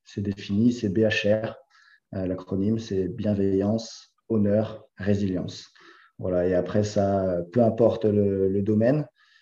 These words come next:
euh, j'essaie de, d'exprimer, euh, ces, ces trois valeurs qui sont les, les plus importantes à mes yeux, euh, le plus possible.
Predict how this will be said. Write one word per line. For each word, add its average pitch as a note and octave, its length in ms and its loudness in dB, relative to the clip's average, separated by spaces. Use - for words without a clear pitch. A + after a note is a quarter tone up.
euh, G#2+ 100 -6
j'essaie G2+ 360 -4
de, G2 240 -2
d'exprimer, G#2+ 640 2
euh, F#2 360 0
ces, G2+ 240 -2
ces G#2 180 -2
trois G#2+ 220 2
valeurs G#2+ 280 6
qui - 120 -10
sont G#2 160 -4
les, F#2 160 0
les F#2+ 80 0
plus G#2 200 -6
importantes G#2 460 -2
à G2 60 4
mes G2 120 2
yeux, G2+ 460 0
euh, F2 600 -4
le - 100 -6
plus - 180 -10
possible. D3+ 520 0